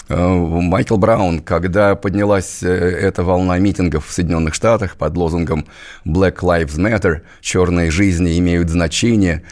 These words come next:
как будто «Белые жизни не имеют значения». Ну, ш-, вот, э, собственно, э, э, когда, собственно, эта статистика привлекла моё внимание.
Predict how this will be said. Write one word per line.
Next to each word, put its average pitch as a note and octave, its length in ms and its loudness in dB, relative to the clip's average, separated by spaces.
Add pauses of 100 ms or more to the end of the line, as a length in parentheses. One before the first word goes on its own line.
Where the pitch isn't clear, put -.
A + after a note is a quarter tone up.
(140)
как F2 200 0
будто F2 240 0
«Белые F2+ 420 2
жизни D2+ 320 -2
не F#2 220 2
имеют E2 300 0
значения». E2+ 640 -2 (380)
Ну, A2+ 200 2
ш-, - 200 -4
вот, F#2+ 420 -2
э, F#2+ 140 0 (460)
собственно, F2 520 0
э, F#2+ 480 -4 (100)
э, D#2+ 300 -4
когда, E2+ 480 0 (320)
собственно, - 300 -4
эта F2 120 -2
статистика - 560 -4
привлекла F2 380 0
моё E2+ 160 0
внимание. F2 460 0